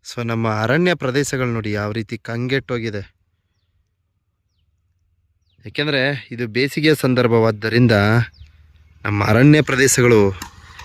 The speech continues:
ದಿಕ್ಕಾಪಾಲಾಗೋಗಿದೆ. So, ನೋಡಿ ಯಾವ ರೀತಿ ಒಂದು ಪ್ರಾಣಿ ಸಹ ಇಲ್ಲ. ಎಲ್ಲ ಏನು ಅರಣ್ಯ ವಲಯಗಳು ಸಂಪೂರ್ಣ ಒಣಗಿ ಕರಕಲಾಗೋಗಿದೆ. So, ಮುಂದಿನ ದಿವಸ,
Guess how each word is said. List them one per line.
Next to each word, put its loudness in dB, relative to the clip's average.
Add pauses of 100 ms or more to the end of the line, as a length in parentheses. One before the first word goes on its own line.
(720)
ದಿಕ್ಕಾಪಾಲಾಗೋಗಿದೆ. 4 (1500)
So, -8
ನೋಡಿ -6
ಯಾವ -8
ರೀತಿ -8
ಒಂದು -8
ಪ್ರಾಣಿ -6
ಸಹ -12
ಇಲ್ಲ. -8 (680)
ಎಲ್ಲ -12 (260)
ಏನು -14
ಅರಣ್ಯ -12
ವಲಯಗಳು -10 (640)
ಸಂಪೂರ್ಣ -4 (1160)
ಒಣಗಿ -2
ಕರಕಲಾಗೋಗಿದೆ. -4 (600)
So, -8
ಮುಂದಿನ -2
ದಿವಸ, -4